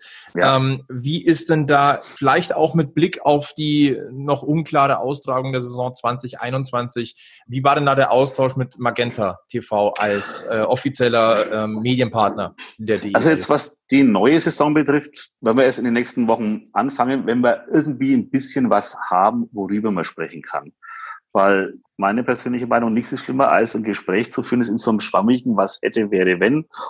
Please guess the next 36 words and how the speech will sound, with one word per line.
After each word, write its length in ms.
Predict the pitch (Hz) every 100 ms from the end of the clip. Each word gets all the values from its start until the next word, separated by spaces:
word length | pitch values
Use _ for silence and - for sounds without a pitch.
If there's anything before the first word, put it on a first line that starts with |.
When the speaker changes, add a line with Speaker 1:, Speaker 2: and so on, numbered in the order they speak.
| -
Speaker 1:
Und 160 | 127 110
bei 200 | 104 98
Westwind 460 | 120 - 123 120
machen 200 | 110 -
wir 80 | 90
das 260 | 82 147 -
und 240 | 127 123
bei 140 | 95 95
Sonne 480 | - 110 135 143 - - _ -
ist 220 | 101 -
das 200 | 113 127
und 120 | 117
bei 120 | 104 90
Regen 220 | 95 117
so. 340 | 101 110 139 - - _ -
Es 120 | -
ist 100 | 127
in 300 | 131 117 - -
vielen 380 | 131 123 123 107
Bereichen 500 | 107 95 98 110 101 - - -
nicht 300 | - 107 -
Fisch, 320 | - - 107 -
nicht 180 | 85
Fleisch. 420 | - 76 73 - - _ _ _ _
Wo 220 | 101 117
wir 400 | 123 117 - _ _ _ -
im 400 | 101 90 - -
letzten 360 | 113 - - 120
Jahr 100 | 120
mit 140 | 117
dem 100 | 117
Austausch 480 | 87 107 - 110 98
waren, 300 | 95 101 -
ist 160 | 101
halt 180 | 101 98
die 240 | 98 95